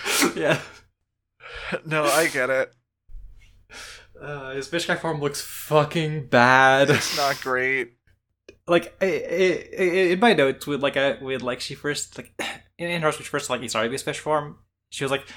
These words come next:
Speaker 1: "Oh, this, this, this, this fish form is, like, kind of ugly," but it, like, kind of completely subsided in the face of, like, how fucking, like,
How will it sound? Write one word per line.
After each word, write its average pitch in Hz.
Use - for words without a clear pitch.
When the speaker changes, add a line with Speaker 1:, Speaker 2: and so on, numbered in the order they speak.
Speaker 1:
"Oh, 151
this, 196
this, 180
this, 170
this 180
fish 196
form 180
is, 147
like, 139
kind 156
of 127
ugly," 131
but 131
it, 123
like, 139
kind 147
of 151
completely 143
subsided 131
in 127
the 127
face 139
of, 135
like, 135
how 135
fucking, 143
like, 131